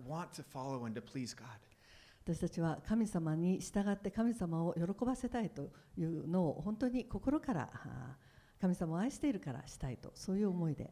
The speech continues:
Speaker 2: 歩く。
Speaker 1: The goal is not out of fear, but out of delight and joy to please God.
Speaker 2: そして神様を喜ばせるというのは神様を恐れるからとか、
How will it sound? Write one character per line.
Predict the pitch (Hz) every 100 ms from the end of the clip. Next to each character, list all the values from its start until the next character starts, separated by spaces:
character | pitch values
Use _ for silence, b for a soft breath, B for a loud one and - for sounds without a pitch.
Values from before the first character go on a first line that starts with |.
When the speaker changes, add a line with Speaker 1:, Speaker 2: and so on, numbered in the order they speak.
| -
Speaker 2:
歩 | 135 120
く。 | - b b - - - - -
Speaker 1:
The |
goal | 135 180
is | 135
not | 156 165
out | 175 180
of | 147
fear, | - - 190 151
but | 139 -
out | 147 156
of | 123 107
delight | 117 120 143 120 -
and | 113
joy | 107 123 113 98
to | - 107 -
please | 139 123 107 - - -
God. | - - - - b b b b b b
Speaker 2:
そ | 175
し |
て | - 165 165
神 | 220 220
様 | 208 180 170
を | 175 202 - - -
喜 | 165 190 226
ば | 226
せ | 226
る | 214
と | -
い | 156
う | 147
の | 151 170
は | 156 - -
神 | 185 185
様 | 185 156
を | 143
恐 | 147 175 196
れ | 254
る | 220
か | 156
ら | 139
と | 143
か、 | - 135